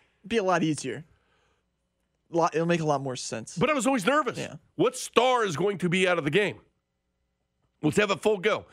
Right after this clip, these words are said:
Speaker 2: It's like when the Chiefs played the Patriots. They had to play without Cam Newton. Or Mah-, Mahomes hugged Gilmore and he got covid. And so, oh, oh, oh, let's wait.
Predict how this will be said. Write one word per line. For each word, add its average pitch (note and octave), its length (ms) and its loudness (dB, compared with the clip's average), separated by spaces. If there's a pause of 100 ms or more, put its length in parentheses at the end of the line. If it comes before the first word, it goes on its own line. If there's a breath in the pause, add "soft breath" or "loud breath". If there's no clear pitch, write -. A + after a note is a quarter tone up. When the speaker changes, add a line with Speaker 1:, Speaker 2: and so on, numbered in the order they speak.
Speaker 2:
It's - 100 -4
like A4 100 -2
when A#3+ 80 0
the F3 80 -10
Chiefs G#3+ 220 -2
played G3 180 0
the D3 40 -8
Patriots. G#3 300 -2
They E3 120 0
had E3+ 60 -4
to - 40 -12
play F3+ 140 2
without E3+ 260 2
Cam F3 200 0
Newton. F3 280 0 (3250)
Or F3 100 6
Mah-, G3 220 4
Mahomes F#3+ 420 2
hugged F#3 220 0
Gilmore D3 480 0
and B2+ 180 -6 (320)
he D3 100 -2
got D3+ 280 2
covid. D3+ 360 -2
And C#3+ 140 -2
so, D#3 140 0
oh, C#3 460 0
oh, G3+ 760 0
oh, D#3 320 -4 (640 soft breath)
let's A2+ 180 -2
wait. F3+ 360 0